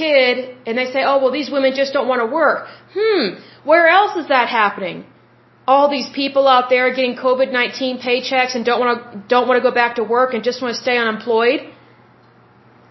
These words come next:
You're just as bad as these women that, that are just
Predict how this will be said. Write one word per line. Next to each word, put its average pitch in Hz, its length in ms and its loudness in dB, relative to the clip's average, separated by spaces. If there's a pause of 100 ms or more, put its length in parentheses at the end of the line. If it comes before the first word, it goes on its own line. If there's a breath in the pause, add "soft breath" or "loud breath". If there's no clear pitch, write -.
(1700)
You're 285 300 2
just 415 140 0
as 349 140 -2
bad 311 280 4
as 311 140 -4
these 277 220 -4
women 285 460 0
that, - 220 -2
that 254 120 0
are 254 140 0 (100)
just 294 160 -4